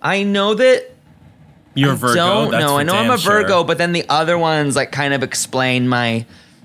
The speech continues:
Speaker 1: weirder creativeness.
Speaker 2: I could see you be a triple Virgo. I, I'd believe that.
Speaker 1: You know, I'm, I'm weirdly not. I,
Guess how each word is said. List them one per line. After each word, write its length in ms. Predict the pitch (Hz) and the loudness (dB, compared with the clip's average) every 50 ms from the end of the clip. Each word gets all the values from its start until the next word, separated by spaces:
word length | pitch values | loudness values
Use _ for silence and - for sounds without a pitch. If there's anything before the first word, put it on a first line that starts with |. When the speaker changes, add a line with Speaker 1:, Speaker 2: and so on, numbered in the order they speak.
| - - | -16 -10
Speaker 1:
weirder 880 | - 123 120 107 131 143 143 151 156 156 151 151 147 147 143 139 135 131 - - | -6 -6 -4 -2 0 0 2 2 4 2 2 2 2 2 2 4 2 0 -2 -6
creativeness. 1800 | - - - 147 143 135 127 123 127 131 131 135 143 143 139 139 127 139 135 131 131 127 123 120 117 117 113 107 107 127 - 113 110 95 - - - | -10 -6 -4 -4 -4 -2 -2 0 0 0 0 0 0 2 0 0 2 2 2 2 2 2 0 -2 -4 -6 -6 -8 -10 -6 -4 -4 -4 -4 -4 -4 -4
Speaker 2:
I 120 | 143 185 | -4 -2
could 160 | 190 - 214 | -2 -4 -4
see 260 | 147 - - - 202 202 | -4 -2 -2 0 0 2
you 220 | 185 180 180 156 | 2 2 2 0
be 300 | 139 104 143 143 143 143 | 0 0 0 0 0 0
a 80 | 131 113 | -2 -2
triple 400 | - - 139 110 95 117 104 95 | -4 -6 -6 -6 -6 -6 -8 -8
Virgo. 640 | - - 98 92 90 80 82 78 73 69 76 78 80 - - | -6 -6 -4 -4 -6 -6 -8 -10 -10 -10 -12 -14 -18 -18 -12
I, 200 | - 117 117 110 110 | -8 -8 -6 -6 -6
I'd 240 | - 107 113 110 101 | -6 -6 -6 -6 -8
believe 320 | - 95 82 82 85 76 - | -12 -14 -14 -14 -16 -14 -14
that. 260 | 78 64 53 - - - - _ _ - - - - | -12 -12 -12 -14 -18 -20 -20 _ _ -20 -20 -20 -12
Speaker 1:
You 220 | - 131 202 214 208 | -6 -4 -2 0 0
know, 520 | 202 208 208 208 226 254 269 302 285 - - | 0 0 2 2 2 4 4 2 2 0 -2
I'm, 460 | 165 175 190 202 214 214 214 214 214 - - | -2 -2 0 0 0 0 0 0 -2 -2 -2
I'm 180 | 165 175 185 185 | -2 -2 0 0
weirdly 400 | 185 196 220 233 226 240 247 220 | 0 0 0 0 0 0 0 2
not. 360 | 220 233 262 247 170 107 - - | 2 2 0 0 -2 -2 -4 -4
I, 160 | 151 185 | -2 -2